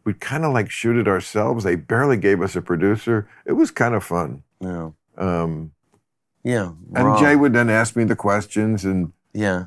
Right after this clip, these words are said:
Speaker 1: you know.
Speaker 2: Oh, yeah, so, yeah, so
Speaker 1: <laughs> Well, he loved to play straight man.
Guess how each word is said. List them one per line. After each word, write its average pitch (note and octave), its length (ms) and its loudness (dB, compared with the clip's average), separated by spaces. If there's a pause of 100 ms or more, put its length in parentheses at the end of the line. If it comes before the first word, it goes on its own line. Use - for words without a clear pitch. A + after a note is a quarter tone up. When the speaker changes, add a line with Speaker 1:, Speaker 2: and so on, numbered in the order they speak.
Speaker 1:
you C#3 80 -6
know. E2+ 320 -6
Speaker 2:
Oh, A3 80 -6
yeah, D#4+ 140 -6
so, B3 180 -8
yeah, C4 400 -8
so A3 340 -8 (540)
Speaker 1:
<laughs> - 340 -2 (800)
Well, G3 140 2
he G#3+ 100 2
loved D#3+ 280 2
to G#2+ 80 -10
play G2+ 200 0
straight E2 360 -6
man. B1+ 280 -14